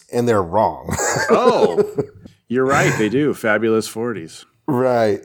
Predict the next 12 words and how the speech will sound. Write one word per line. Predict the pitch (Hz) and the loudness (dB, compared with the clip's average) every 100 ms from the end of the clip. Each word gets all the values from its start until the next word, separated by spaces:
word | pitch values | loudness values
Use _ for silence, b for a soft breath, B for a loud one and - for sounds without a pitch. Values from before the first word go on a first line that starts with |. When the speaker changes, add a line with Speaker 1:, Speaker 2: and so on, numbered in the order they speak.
| 131 | -2
Speaker 1:
I-, | 127 143 | 0 0
he's | 139 139 | 0 0
in | 139 | 0
the | 156 | 0
fifties | 151 - 156 151 139 123 | -2 -2 -4 0 -2 0
revival | 123 117 110 117 123 123 | 0 0 0 0 2 0
run | 110 107 | 0 0
of | 104 | -2
Submariner, | - 110 98 107 101 110 110 98 92 92 - | -2 -2 -2 -2 -2 -2 -2 -2 -4 -8 -6
and, | 107 107 107 104 104 b b b _ | -4 -2 -4 -4 -8 b b b _
um, | 113 113 110 110 110 | 2 4 4 2 -2
he, | - - - 127 131 127 127 127 123 | -8 -16 -6 -2 0 0 0 -2 -6